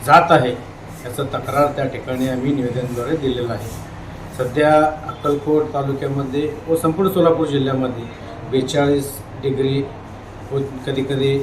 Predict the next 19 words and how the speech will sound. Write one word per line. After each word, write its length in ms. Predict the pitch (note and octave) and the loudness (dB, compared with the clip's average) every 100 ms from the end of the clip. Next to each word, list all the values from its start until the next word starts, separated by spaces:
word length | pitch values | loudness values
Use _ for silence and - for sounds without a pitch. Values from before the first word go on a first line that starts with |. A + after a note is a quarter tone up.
| - | -2
एक्केचाळीस 520 | C3 - C#3 D3 D3+ | -6 -4 0 2 2
डिग्री 300 | C#3 C3+ B2+ | 4 2 0
असं 240 | C#3 C#3 G3 | -2 0 0
तापमान 500 | - D3 C#3+ D#3 C#3+ | 6 6 6 4 4
आहे. 180 | A2+ G#2+ - - - - | 2 -2 -8 -10 -12 0
यामुळे 600 | C3+ D#3 D3+ D#3 E3+ F3+ - - | 4 6 6 8 8 8 0 -4
शासनाने 540 | - - - E3+ F#3+ | 0 0 4 6 8
एकीकडे 500 | E3+ C#3+ D#3 D#3+ D#3 | 6 4 2 0 2
सांगत 440 | D3+ C#3 C3 C#3+ C#3+ | 2 0 0 0 0
आहे, 520 | C3+ D#3 F#3 B3+ C4 - - - | 4 4 4 2 -6 -8 -10 -6
घराच्या 320 | B2+ C#3 D#3 | -2 0 2
बाहेर 200 | D#3+ D#3 | 2 2
पडू 260 | D3 C#3+ C#3 | 2 2 2
नका, 440 | C#3 C3+ C#3+ D3 - - - - - - - A#2+ | 2 0 0 0 0 -6 -12 -16 -16 -16 -10 0
वयोवृद्ध 420 | C3+ C3+ C#3+ C#3+ | 4 6 4 4
माणसाने 500 | C#3+ C#3 B2 C#3 C#3+ | 2 0 -2 0 0
काळजी 560 | D3+ - C3+ B2+ C3 | 0 -2 0 2 4
घ्यावा, 360 | F3 E3 D3 B2+ A#2+ - - - | 8 8 8 4 -2 -8 -14 -8
ऊन 380 | C3+ C#3+ D3+ D3 | 0 4 4 4